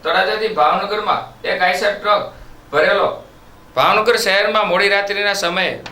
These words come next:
માલધારી સમાજને ગુપ્ત બાતમી મળી હતી કે તળાજાથી ભાવનગર એક અશોક લેલેન્ડ ટ્રક રજિસ્ટર નંબર જી જે ઝીરો બે ઝેડ ઝેડ સડસઠ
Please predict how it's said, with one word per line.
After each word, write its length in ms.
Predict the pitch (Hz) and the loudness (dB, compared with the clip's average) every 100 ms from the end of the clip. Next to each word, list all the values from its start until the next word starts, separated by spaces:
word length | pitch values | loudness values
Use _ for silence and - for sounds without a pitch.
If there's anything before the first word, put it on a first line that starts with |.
| 127 | 0
માલધારી 420 | 170 170 190 196 | 0 0 -2 -2
સમાજને 380 | 180 185 190 196 165 | -2 -2 -2 -4 -4
ગુપ્ત 200 | 175 180 - | -6 -6 -4
બાતમી 300 | 180 180 185 | -4 -4 -4
મળી 220 | 185 180 180 | -2 -2 -4
હતી 160 | 190 190 | -6 -8
કે 80 | 117 - - - - - | -10 -12 -20 -20 -20 -6
તળાજાથી 480 | 160 175 185 196 202 151 | -2 0 0 0 0 2
ભાવનગર 380 | 147 180 190 196 | 0 0 0 0
એક 120 | 196 175 | 0 -2
અશોક 240 | 190 185 170 | -4 -2 0
લેલેન્ડ 280 | 180 190 | 0 -2
ટ્રક 200 | 180 185 180 | -4 -4 -2
રજિસ્ટર 360 | 165 175 - 185 | -4 -4 -4 -2
નંબર 320 | 180 180 135 - - | -2 -2 -2 -4 -8
જી 160 | 139 156 | -4 -2
જે 80 | 180 160 | -2 -2
ઝીરો 180 | 170 185 185 | -2 -2 -2
બે 80 | 185 135 | -2 0
ઝેડ 180 | 156 170 | 0 0
ઝેડ 160 | 185 180 | 0 0
સડસઠ 340 | 165 165 185 | -2 -2 -4